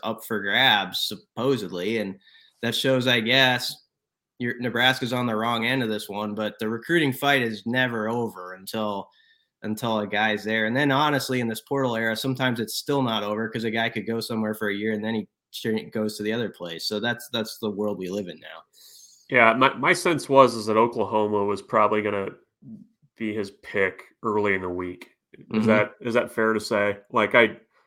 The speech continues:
Speaker 2: I think Nebraska, if, if you're thinking of it like a horse race, kinda came down the backstretch and, and pulled ahead on, on that, what was it, Wednesday when he actually decided?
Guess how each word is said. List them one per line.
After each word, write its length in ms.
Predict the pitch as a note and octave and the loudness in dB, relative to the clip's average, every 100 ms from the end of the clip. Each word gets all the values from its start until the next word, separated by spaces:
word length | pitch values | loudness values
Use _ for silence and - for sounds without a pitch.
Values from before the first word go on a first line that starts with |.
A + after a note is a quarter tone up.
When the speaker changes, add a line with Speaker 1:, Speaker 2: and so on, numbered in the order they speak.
| _ | _
Speaker 2:
I 100 | C#3+ | 4
think 160 | D#3+ D#3+ | 6 4
Nebraska, 800 | B2 A#2 B2 B2+ - B2+ A2+ G#2+ | 4 8 8 6 2 2 4 2
if, 160 | A2+ - - | 0 -8 -14
if 160 | A#2 | -10
you're 100 | A#2+ | -6
thinking 340 | G#2+ D3 C3 B2 | -2 -2 0 0
of 120 | A2+ | 2
it 80 | A2 | 2
like 160 | A2 | 2
a 60 | G2+ | 0
horse 400 | - A2 G#2 - | -4 -2 -2 -2
race, 420 | G#2 G#2 G#2 - - | -6 -6 -8 -14 -6
kinda 160 | C3 A2+ | -2 -2
came 340 | - B2+ A#2 | -2 -2 0
down 220 | A2+ A2 | 0 0
the 60 | G#2 | -2
backstretch 840 | F#2+ G#2 G2+ - A2+ G2+ G2 - | -2 0 -2 -4 -2 0 -2 -4
and, 140 | G#2 - | -12 -10
and 180 | G2 | -12
pulled 220 | - A2 G2+ | -4 -2 -2
ahead 480 | - G#2 F#2 F2 - _ _ _ _ _ _ _ | -2 -2 -2 -6 -14 _ _ _ _ _ _ _
on, 280 | G#2+ G#2 G#2+ | 4 4 4
on 240 | A#2 A2 | 2 2
that, 180 | G#2+ G#2 | 2 0
what 220 | - A2+ | 0 0
was 120 | G#2 | 0
it, 40 | G2 | -2
Wednesday 600 | F#2+ G#2 A2 G#2 A2+ A2+ | 0 0 0 0 2 2
when 160 | G#2+ | 2
he 100 | G#2+ | 0
actually 260 | G#2+ G#2 A2+ | -2 -2 -8
decided? 560 | G2+ - A2 A2 A2 | -8 -2 0 0 -2